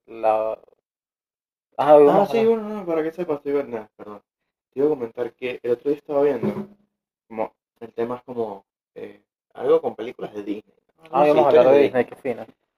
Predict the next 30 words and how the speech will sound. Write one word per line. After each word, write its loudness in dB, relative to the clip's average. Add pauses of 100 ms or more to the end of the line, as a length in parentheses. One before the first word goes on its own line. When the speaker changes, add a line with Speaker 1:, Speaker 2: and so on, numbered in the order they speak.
(300)
Speaker 2:
Este, 0
estaba -6
viendo -6 (560)
un -2
clip -2 (140)
de 0 (360)
Cosas, -4 (140)
Cosas -16
de -6
Roberto -6
Martínez -12
y -18
Jacobo -14
Wong, -8 (720)
donde -10
explicaban, -10
tipo, -2 (1300)
que 2
las -12
historias -4
de 2
Disney, -6
si -20
tú -6
ves -8
las -6
historias -4
desde -10
la -4
perspectiva, -6